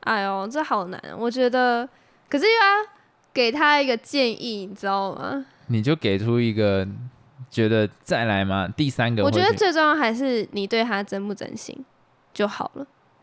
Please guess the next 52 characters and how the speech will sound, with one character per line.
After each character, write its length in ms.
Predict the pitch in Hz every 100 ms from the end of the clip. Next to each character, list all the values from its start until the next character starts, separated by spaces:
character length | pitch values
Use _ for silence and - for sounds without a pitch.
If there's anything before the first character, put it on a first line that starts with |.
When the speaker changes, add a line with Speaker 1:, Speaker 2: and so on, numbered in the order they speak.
| _
Speaker 2:
哦。 80 | -
Speaker 1:
你 140 | 233
如 100 | 240
果 100 | 311
你 140 | 311 214
真 220 | 233 233
心 280 | 247 240 226
喜 220 | - 185
欢 180 | 208 202
他， 140 | 226
你 100 | 208
真 180 | 202 202
心 160 | 214 202
为 140 | 202
他 160 | 208 202
付 160 | 202
出， 160 | 196 190
他 140 | 208
其 180 | 196 196
实 40 |
都 140 | 180 190
感 160 | - -
受 180 | - 208
得 140 | 220
到。 140 | - 156
Speaker 2:
哎， 80 | -
那 160 | - 170
我 80 | 113
想 160 | 107
要 40 | 95
问 200 | 110 104
你 80 | 95
一 40 |
件 200 | 92 95
事 160 | - 98
情。 180 | - -
Speaker 1:
什 180 | - -
么？ 180 | - 269 -
Speaker 2:
比 100 | -
方 180 | 120 143
说 160 | 139 135
你 160 | 113
还， 200 | 90 113
现 160 | 120 143
在 80 | 135
还 100 | 104
在 100 | 107
跟 80 | 104
他 80 |
认 240 | 101 107 95
识 200 | - 101
中， 300 | - 87